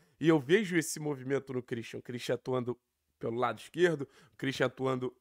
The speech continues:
numa primeira camada, recebendo a bola de costas e virando, Christian atuando mais perto da área. Então é um Christian polivalente, que a gente já falou aqui milhares de vezes, e um Christian que se adapta muito bem, ele tem esse perfil camaleão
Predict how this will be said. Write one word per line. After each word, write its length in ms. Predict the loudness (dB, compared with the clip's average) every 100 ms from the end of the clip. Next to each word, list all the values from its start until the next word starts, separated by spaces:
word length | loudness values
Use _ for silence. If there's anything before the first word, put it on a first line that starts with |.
| -8
numa 300 | -4 0 -2
primeira 440 | -2 0 2 2
camada, 400 | -2 0 0 0
recebendo 400 | -6 -6 -2 -2
a 60 | -2
bola 200 | -2 -4
de 120 | -6
costas 340 | -6 -6 -8
e 60 | -10
virando, 420 | -2 2 4 2 -6 -20 _
Christian 420 | -2 -2 2 0 0 _
atuando 440 | -4 -2 0 0 0
mais 180 | -6 -4
perto 280 | -2 -2 0
da 120 | 2
área. 280 | 4 4 -2 _ -8
Então 380 | 0 4 4 4
é 40 |
um 80 | 0
Christian 400 | -2 -4 -2 -2
polivalente, 920 | 0 2 2 2 2 2 0 -4 -12 -4
que 100 | -4
a 40 |
gente 200 | -4 0
já 100 | 0
falou 220 | 2 0
aqui 160 | 0 -2
milhares 440 | 0 4 2 0
de 80 | -6
vezes, 360 | 0 0 0 -10 -20 -20 -2
e 100 | 0
um 80 | 0
Christian 400 | 0 -4 -2 -2
que 100 | -2
se 80 | -4
adapta 520 | 2 4 4 0 -4
muito 220 | -2 -2
bem, 220 | 0 2
ele 140 | 2 -2
tem 220 | 0 0
esse 140 | 0
perfil 420 | -2 -2 0 -4
camaleão 680 | 2 2 4 2 2 2 2